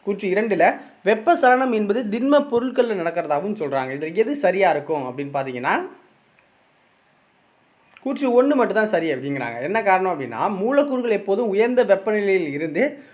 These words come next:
குறைந்த வெப்பநிலை உள்ள பகுதியை நோக்கி செல்லும். ஓகேங்களா? So அதாவது இப்போ இந்த இடம் ஹீட்டா இருக்குன்னா, அதுக்கு முனையில வந்து கூலிங்கா இருக்குன்னா, அந்த கூலிங்கை வந்து இந்த ஹீட் வந்து கொஞ்சம் கொஞ்சமா இது பண்ணும். ஓகேங்களா? அதாவது, அஹ், ஹீட்டா மாத்தும்ல. So அதான் வெப்பம் இருக்கிற பகுதி வெப்பம் இல்லாத பகுதிக்கு போகும் அப்படிங்கிறது தான். ஓகேங்களா?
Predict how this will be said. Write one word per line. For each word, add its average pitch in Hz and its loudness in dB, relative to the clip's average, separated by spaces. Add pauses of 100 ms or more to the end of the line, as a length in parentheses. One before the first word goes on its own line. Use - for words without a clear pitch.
(100)
குறைந்த 277 4
வெப்பநிலை 240 0
உள்ள 180 2
பகுதியை 190 0
நோக்கி 196 -2
செல்லும். 160 -4
ஓகேங்களா? 147 0
So 160 0
அதாவது 160 4 (280)
இப்போ 185 0
இந்த 180 2
இடம் 240 4
ஹீட்டா 233 0
இருக்குன்னா, 180 0
அதுக்கு 202 -4
முனையில 214 -2
வந்து 214 0
கூலிங்கா 214 -2
இருக்குன்னா, 175 0 (100)
அந்த 214 -2
கூலிங்கை 247 0
வந்து 180 0
இந்த 233 0
ஹீட் 233 -6
வந்து 202 -2
கொஞ்சம் 190 -6
கொஞ்சமா 185 -2
இது 202 -4
பண்ணும். 165 -4
ஓகேங்களா? 139 -4
அதாவது, 165 0 (800)
அஹ், 160 -2
ஹீட்டா 247 0
மாத்தும்ல. 196 -2
So 170 -2
அதான் 190 2
வெப்பம் 165 0
இருக்கிற 208 -2
பகுதி 190 -2
வெப்பம் 190 0
இல்லாத 185 2
பகுதிக்கு 160 -10
போகும் 151 -2
அப்படிங்கிறது 120 -10
தான். 131 -8
ஓகேங்களா? 151 0